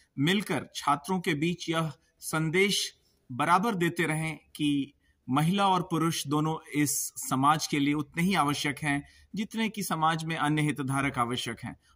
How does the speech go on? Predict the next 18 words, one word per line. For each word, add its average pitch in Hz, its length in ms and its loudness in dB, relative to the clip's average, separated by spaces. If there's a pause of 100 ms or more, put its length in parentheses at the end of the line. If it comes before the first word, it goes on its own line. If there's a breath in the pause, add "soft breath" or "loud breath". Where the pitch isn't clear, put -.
(140)
और 139 140 0
दोनों 160 320 0
को 175 140 -4
समान 151 560 2 (300)
सम्मान 139 440 2
मिलना 180 300 4
चाहिए, 185 440 0 (260 soft breath)
सहभागिता 156 640 2
मिलनी 160 300 4
चाहिए 147 480 0 (320 soft breath)
और 143 500 0
एक 151 220 2
दूसरे 151 300 2
के 147 120 0
प्रति 139 600 -2
जो 135 120 0
है 127 320 0 (300 soft breath)
हम 127 480 0